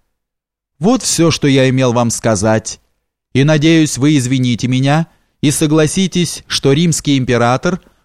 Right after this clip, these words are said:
больше заботится о спасении ваших душ, чем вы сами. Он прошёл через толпу риторов, спокойный и довольный своею речью. Папериан, по-прежнему стоя на коленях,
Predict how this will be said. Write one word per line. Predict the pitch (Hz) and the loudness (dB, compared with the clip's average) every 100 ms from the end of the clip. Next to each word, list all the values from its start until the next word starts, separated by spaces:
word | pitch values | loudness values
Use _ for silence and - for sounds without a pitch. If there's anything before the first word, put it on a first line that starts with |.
| - | -8
больше | 90 147 175 - | 0 2 2 0
заботится | 135 143 160 160 151 - 139 | 0 0 0 0 -2 -2 -2
о | |
спасении | - 135 127 156 151 143 | 0 -2 -2 0 0 0
ваших | 131 127 123 135 107 | 0 0 0 -2 -2
душ, | 101 147 - - - | 0 0 0 -6 -8
чем | - 139 123 | -2 0 2
вы | 131 | 0
сами. | - 151 123 85 - _ _ _ _ _ _ _ _ _ _ _ _ _ - | 0 -2 -2 -4 -8 _ _ _ _ _ _ _ _ _ _ _ _ _ -2
Он | 165 180 | 0 2
прошёл | 180 165 185 175 | 0 0 0 0
через | - 160 143 | 0 0 0
толпу | 151 139 - 135 | 0 -2 0 0
риторов, | 131 190 180 170 160 - - | 2 0 0 -2 -2 -8 -14
спокойный | - - 113 165 185 170 151 | -10 -4 -2 2 2 2 0
и | |
довольный | 110 107 98 123 117 | 0 0 2 2 0
своею | 113 - 104 104 107 104 | -2 -2 0 2 2 2
речью. | 101 90 - 76 - _ _ _ _ _ _ _ _ _ _ _ - | 0 -2 -6 -8 -12 _ _ _ _ _ _ _ _ _ _ _ -4
Папериан, | 120 127 123 127 135 123 | -2 0 2 2 0 0
по-прежнему | 120 127 127 151 107 117 110 | -2 -2 0 0 0 -2 -2
стоя | - 127 127 117 | -2 0 2 2
на | 117 | 0
коленях, | 117 113 139 139 107 - | 0 0 2 0 -2 -4